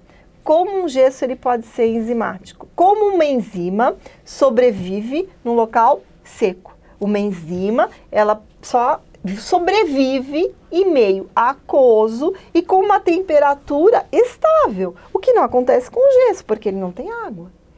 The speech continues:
Então, você não tem, na verdade, um gesso que ele tenha ativos. Você pode colocar ativo por baixo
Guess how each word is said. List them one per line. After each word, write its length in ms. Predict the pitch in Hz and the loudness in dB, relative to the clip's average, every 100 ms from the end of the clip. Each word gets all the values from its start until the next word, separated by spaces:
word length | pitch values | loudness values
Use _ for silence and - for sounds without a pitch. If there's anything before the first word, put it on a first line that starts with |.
| _ - | _ -14
Então, 240 | 302 349 480 | -2 0 2
você 200 | 466 466 | 2 4
não 160 | 480 | 2
tem, 160 | 453 415 | 2 0
na 120 | 339 | 0
verdade, 600 | 269 240 208 214 214 196 196 | 2 0 2 2 2 -2 -6
um 160 | 214 214 | -4 -4
gesso 460 | 190 214 285 - | 0 4 4 0
que 100 | 294 277 | -6 -6
ele 140 | 254 | -6
tenha 380 | 247 254 254 - - | -4 -2 -2 -6 -4
ativos. 1080 | 254 247 - - 220 190 175 170 170 - - - - | -4 -4 -12 -12 -8 -8 -10 -14 -14 -18 -20 -20 -8
Você 220 | 202 240 | 0 0
pode 280 | 233 190 190 | 2 0 0
colocar 420 | 196 190 202 226 | -4 -2 0 0
ativo 320 | 381 370 330 | 0 0 -2
por 200 | 247 254 | 0 0
baixo 580 | 208 202 196 196 269 - | 2 2 2 2 -2 -6